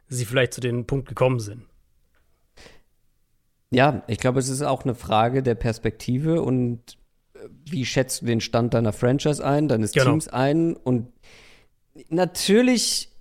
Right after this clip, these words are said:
Speaker 2: vielleicht können wir da den Übergang so ein bisschen fließend hinbekommen zu den Seahawks, weil natürlich ist das ein herber Schlag für Seahawks-Fans, das ist ein herber Verlust für dieses Team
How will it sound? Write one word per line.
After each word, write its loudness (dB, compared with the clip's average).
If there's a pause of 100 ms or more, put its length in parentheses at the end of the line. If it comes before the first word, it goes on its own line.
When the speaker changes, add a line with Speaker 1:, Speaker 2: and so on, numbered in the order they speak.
(120)
Speaker 2:
vielleicht 0
können 4
wir 4
da 8
den 4
Übergang 2
so 0
ein 0
bisschen -2
fließend -4
hinbekommen 2
zu -4
den 0
Seahawks, -2
weil 4
natürlich 4 (640)
ist -2
das 2
ein 0
herber 2
Schlag -2
für -2
Seahawks-Fans, 2
das -4
ist -4
ein -4
herber 2
Verlust 0
für -4
dieses -6
Team 0